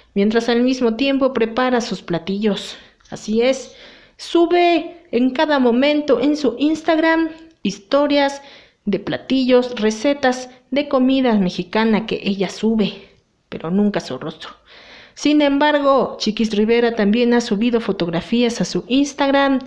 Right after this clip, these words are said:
y Lupillo, donde revela que Jenny Rivera puede estar ahí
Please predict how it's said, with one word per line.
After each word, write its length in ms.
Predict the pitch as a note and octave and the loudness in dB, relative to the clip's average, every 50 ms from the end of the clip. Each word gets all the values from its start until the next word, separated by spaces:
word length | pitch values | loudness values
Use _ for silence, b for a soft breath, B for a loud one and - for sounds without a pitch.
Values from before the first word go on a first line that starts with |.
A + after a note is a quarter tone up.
| B B B B B B | B B B B B B
y 100 | - G#3 | -4 -2
Lupillo, 500 | F#3 F3+ - - - A3+ A3+ A3 A3 - - - - _ B B B B B B B B B - | -2 -4 -4 -4 -2 0 0 0 -2 -4 -8 -12 -20 _ B B B B B B B B B -2
donde 240 | - F#3 G3+ A3+ A#3 | 0 2 2 2 4
revela 440 | A#3 A#3 A#3 A#3 B3+ B3+ C4 B3+ B3 | 2 2 2 2 2 2 2 0 0
que 140 | B3+ B3 | 0 0
Jenny 240 | A#3 B3+ B3+ C4 C4 | 2 2 2 4 2
Rivera 500 | B3+ B3 A#3+ A#3 A#3+ A#3+ B3 C4+ - A#3+ | 2 2 2 2 2 2 2 0 0 -2
puede 280 | B3 - C4+ C4+ C4 B3+ | 0 0 2 2 2 2
estar 340 | A3 A3 - - A#3 A#3 A#3 | 0 -2 -2 -4 -2 0 0
ahí 480 | G#3+ G3+ A3+ C4 C#4+ C#4+ C#4+ - B | 2 2 2 2 2 0 0 -4 B